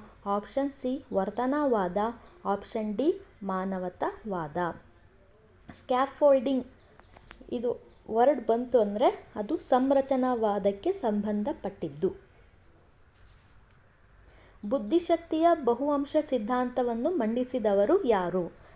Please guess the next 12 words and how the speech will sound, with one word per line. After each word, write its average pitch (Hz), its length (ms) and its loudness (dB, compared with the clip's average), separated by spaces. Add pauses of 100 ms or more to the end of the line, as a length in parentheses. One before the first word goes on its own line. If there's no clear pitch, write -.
(140)
ಆಪ್ಷನ್ 247 440 -4
ಎ 285 160 2
ಥರ್ಸ್ಟನ್, 277 760 0 (340)
ಆಪ್ಷನ್ 247 480 -4
ಬಿ 311 180 -4 (120)
ಗಿಲ್ಫರ್ಡ್, 254 580 2 (320)
ಆಪ್ಷನ್ 240 440 -4
ಸಿ 311 400 -2
ಟರ್ಮನ್, 254 460 2 (400)
ಆಪ್ಷನ್ 233 480 -4
ಡಿ 339 260 0 (340)
ಟೇಲರ್. 185 420 4